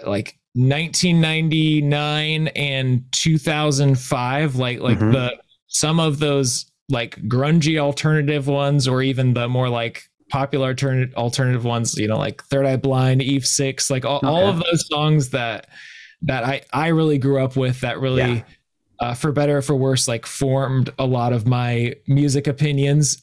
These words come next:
Speaker 1: in
Speaker 2: Okay.
Speaker 1: that time. And then a lot of the, a lot of the, like,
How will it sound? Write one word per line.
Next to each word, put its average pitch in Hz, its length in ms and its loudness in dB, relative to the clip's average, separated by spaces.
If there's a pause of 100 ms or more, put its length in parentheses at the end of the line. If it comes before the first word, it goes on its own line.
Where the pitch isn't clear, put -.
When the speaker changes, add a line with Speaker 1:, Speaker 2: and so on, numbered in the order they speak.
(120)
Speaker 1:
in 143 100 2
Speaker 2:
Okay. 147 80 4
Speaker 1:
that 139 260 0 (240)
time. 170 240 2
And 139 200 0
then 135 200 0
a 131 120 -4
lot 135 260 0
of 120 260 -4
the, 120 500 -2 (520)
a 123 60 -2
lot 123 220 -2
of 120 120 -4
the, 117 120 0
like, 113 260 -2